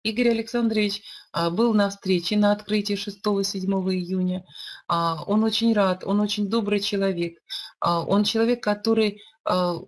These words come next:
всю свою жизнь положил на то, чтобы, а, изучать и давать человечеству здоровье. Вот в этих открытиях, э, вся его жизнь. И они работают вместе с женой, возглавляют два института московских исследовательских с лабораториями, институт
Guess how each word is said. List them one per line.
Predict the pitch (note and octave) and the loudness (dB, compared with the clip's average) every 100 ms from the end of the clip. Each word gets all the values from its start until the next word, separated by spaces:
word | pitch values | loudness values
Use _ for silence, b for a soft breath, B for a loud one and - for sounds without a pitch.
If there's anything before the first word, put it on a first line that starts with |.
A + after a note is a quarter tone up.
| - E3+ | -12 -10
всю | - - A#3 | -6 -2 -2
свою | G#3 A3 A3 | 2 2 2
жизнь | C4 C#4 | 0 -2
положил | B3 G#3 G#3 A#3 A3 | 0 2 2 2 2
на | G3+ | 0
то, | G3+ B3 | 0 -2
чтобы, | - - F3 F#3+ F#3+ B B - | -2 -4 -2 -2 -2 B B -6
а, | F3 F3 E3+ - - | -4 -2 -2 -6 -4
изучать | G3 F#3+ G#3 - A3+ B3+ B3+ - | -2 0 -2 0 0 0 -4 -2
и | G3+ G3+ F#3+ | 0 2 0
давать | E3+ F#3+ G#3+ A3 - | 0 2 0 -2 -4
человечеству | - F#3+ F#3+ G#3 G3+ G3 F#3 | -2 0 0 -2 -4 -6 -6
здоровье. | F#3 F#3 G3 F3+ E3+ E3+ F#3 _ B B _ - | -2 0 2 2 -2 -6 -12 _ B B _ -8
Вот | E3 F3 F3+ | -2 -2 0
в | |
этих | F#3+ G3 F#3+ | 0 0 -2
открытиях, | F#3 F3+ A3+ B3 A#3+ G#3+ G3 | -4 -4 0 0 0 -2 -2
э, | F3+ D#3+ | -4 -4
вся | D3 G#3+ | -4 0
его | G#3+ G3+ G3+ | 0 2 0
жизнь. | F#3+ G3 E3+ E3+ - B B B B - | 2 0 0 -6 -12 B B B B -2
И | |
они | G3 G3 | 0 2
работают | G3 F#3 F#3 F3+ F3 | 2 0 0 -4 -2
вместе | F#3 F#3 - F3+ | -2 -2 -4 -4
с | |
женой, | F#3+ A3 C#4 | 0 2 4
возглавляют | G#3+ F3+ F#3+ F#3+ F#3+ F3+ D#3+ | 2 4 2 4 2 2 0
два | F3+ F#3+ | 0 2
института | F3+ - - - A3+ B3 C#4+ C#4+ B B B | 2 -2 -12 -4 -4 -2 -4 -4 B B B
московских | A3+ A3+ - A3+ - A3+ A3 | 0 0 0 0 -2 -4 -2
исследовательских | A3 G#3+ A3 G3+ G3+ G3+ F#3 - G3 F#3+ | -4 0 2 2 0 0 -4 -6 -6 -6
с | F#3+ - | -8 -4
лабораториями, | F3 E3 F3 F3 - B3 A#3+ A3+ G#3+ | -2 0 0 -2 -2 0 2 2 0
институт | G3 - G3 G3 F#3+ | -2 -4 -4 0 -2